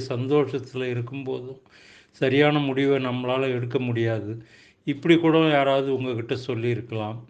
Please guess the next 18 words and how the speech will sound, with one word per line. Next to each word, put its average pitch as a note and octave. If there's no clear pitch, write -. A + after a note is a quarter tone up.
ஆத்திரம் D3+
கண்ணை C#3+
மறக்கும்னு C#3
சொல்லுவாங்க. A#2+
ஆனா C#3
இந்த C3+
மாதிரி C#3
ஆத்திரம், C#3
கவலை, C3+
அளவுக்கு D3+
அதிகம் C3+
மிஞ்சின C#3
மகிழ்ச்சி C3
மாதிரியான C3+
உணர்ச்சிகள் B2+
கொப்பளிக்கிற B2
போது A#2+
தான் C3+